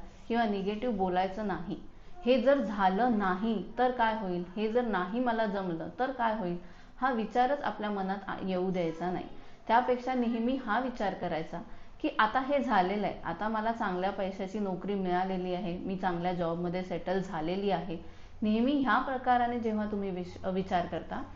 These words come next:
तेव्हा तुमच्या मनामध्ये, तुमच्या मेंदूमध्ये आपोआप एक विश्वास निर्माण होतो. आणि जेव्हा अनेक वेळा मी ह्याचाच उच्चार करते की "बाबा हे झालेलं आहे, हे झालेलं आहे, हे झालेलं आहे," तेव्हा माझ्या त्या मेंदूला, त्या न्यूरॉन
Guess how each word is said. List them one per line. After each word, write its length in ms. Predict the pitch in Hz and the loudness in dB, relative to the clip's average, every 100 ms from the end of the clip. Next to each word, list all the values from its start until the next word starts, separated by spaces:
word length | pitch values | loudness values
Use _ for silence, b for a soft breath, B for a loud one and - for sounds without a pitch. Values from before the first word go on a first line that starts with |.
| B B - | B B -4
तेव्हा 220 | 220 269 277 | 0 0 0
तुमच्या 320 | 220 196 247 | -2 2 2
मनामध्ये, 600 | 254 208 196 185 160 226 208 | 2 0 0 0 -2 -4 -4
तुमच्या 300 | 190 180 214 | -4 -2 -2
मेंदूमध्ये 600 | 214 180 170 170 156 196 - | -2 -2 -2 -2 -4 -6 -4
आपोआप 560 | 196 - 247 262 262 254 | -4 0 2 2 0 -6
एक 160 | 247 | -4
विश्वास 420 | 202 202 208 233 240 | -6 -4 0 0 -2
निर्माण 320 | 214 185 180 175 | -6 -2 -2 -2
होतो. 300 | 165 156 - B B B | -4 -6 -10 B B B
आणि 160 | 220 254 | -2 2
जेव्हा 320 | 240 240 285 277 | 2 2 2 2
अनेक 300 | 226 226 262 | 0 0 0
वेळा 160 | 262 262 | 2 2
मी 140 | 277 277 | 2 0
ह्याचाच 460 | 196 - 262 - | 0 2 0 0
उच्चार 340 | 233 - 220 214 | -6 0 0 0
करते 560 | 202 185 - 175 - B B B - | -4 -6 -4 -4 -4 B B B -4
की 60 | |
"बाबा 260 | 214 214 214 | 0 2 2
हे 180 | 220 233 | 2 0
झालेलं 500 | 214 208 185 214 220 | 2 2 2 2 2
आहे, 280 | 190 185 175 | 2 0 -2
हे 220 | 202 214 | -2 -2
झालेलं 480 | 202 185 175 214 202 | -2 -2 0 0 0
आहे, 240 | 190 165 | 0 -4
हे 200 | 175 220 | -4 -4
झालेलं 420 | 202 185 175 196 | -2 -4 -2 -2
आहे," 220 | 180 175 - B B B 247 | -4 -4 -10 B B B 0
तेव्हा 280 | 226 269 | 2 2
माझ्या 360 | 302 240 214 254 | 2 2 2 0
त्या 160 | 254 254 | 0 -2
मेंदूला, 580 | 214 202 202 226 185 | 0 0 0 2 2
त्या 180 | 165 202 | 0 0
न्यूरॉन 380 | 202 196 190 | 0 0 0